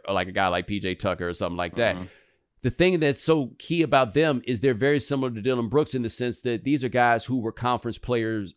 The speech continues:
Speaker 1: of the year when they were in school. Like, a guy like Reggie Evans was, like, a conference player of the year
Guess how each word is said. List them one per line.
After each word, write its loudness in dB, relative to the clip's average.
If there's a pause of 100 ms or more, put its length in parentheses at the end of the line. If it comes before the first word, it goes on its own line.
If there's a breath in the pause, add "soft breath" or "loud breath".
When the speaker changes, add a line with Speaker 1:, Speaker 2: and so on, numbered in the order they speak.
Speaker 1:
of 0
the -6
year -8 (120)
when 0
they 4
were -2
in -6
school. -4
Like, 0
a 0
guy 6
like 4
Reggie 4
Evans 4
was, -6
like, 0
a -2
conference -2
player 0
of 0
the -2
year -2